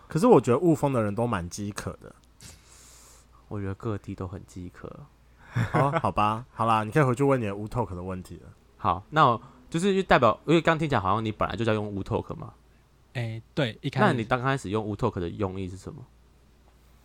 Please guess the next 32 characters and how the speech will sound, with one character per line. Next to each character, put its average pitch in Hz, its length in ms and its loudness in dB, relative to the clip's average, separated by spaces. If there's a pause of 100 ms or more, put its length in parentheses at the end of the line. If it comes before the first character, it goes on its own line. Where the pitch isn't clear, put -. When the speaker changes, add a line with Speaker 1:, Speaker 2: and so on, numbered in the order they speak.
(460)
Speaker 3:
一 196 80 0
开 233 160 6
始 143 100 2
是 147 120 -2
解 113 340 -6
闷 117 340 -4
欸， 104 160 -8
因 123 80 -4
为 180 80 2
那 196 140 2
时 - 140 -4
候 135 120 2
看 143 220 -4
YouTube 131 400 -4
影 90 200 -12
片， 123 260 -4
就 131 260 -4
有 104 160 -4
一 113 40 -4
些 123 120 -2
YouTuber 120 420 -4
拍 110 220 -6
Woo 113 140 -8
Talk， 104 440 -10
然 104 120 -12
后 107 120 -10
再 113 140 -8
跟 110 180 -10
别 107 140 -12
人 101 140 -16
互 107 260 -12
动。 107 260 -12